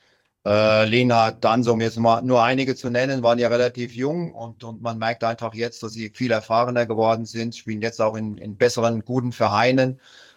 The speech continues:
äh, haben allen Rhythmus, sind Stammspieler in der deutschen Bundesliga. Das hat natürlich schon auch einen Teil dazu beigetragen, dass sie jetzt da dann auch sich letztendlich qualifiziert haben. Und,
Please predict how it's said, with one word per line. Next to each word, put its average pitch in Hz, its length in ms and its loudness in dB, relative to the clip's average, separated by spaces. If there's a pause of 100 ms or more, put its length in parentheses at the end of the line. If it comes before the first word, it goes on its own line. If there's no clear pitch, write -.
(100)
äh, - 80 -2
haben 107 240 2
allen 113 240 2
Rhythmus, 127 440 0
sind 107 180 -4
Stammspieler 120 640 2
in 110 40 -2
der 107 100 -2
deutschen 110 360 -6
Bundesliga. 117 720 0
Das 107 200 -6
hat 110 120 0
natürlich 110 320 -6
schon 113 160 -4
auch 113 340 0
einen 104 380 -16
Teil 104 220 -6
dazu 104 260 -4
beigetragen, 101 640 0
dass 98 140 -12
sie 98 100 -10
jetzt 101 260 -4
da 101 140 2
dann 98 240 -2
auch 98 200 -2
sich - 280 -14
letztendlich 95 460 -4
qualifiziert 92 600 -8
haben. 95 280 -6
Und, 104 280 -10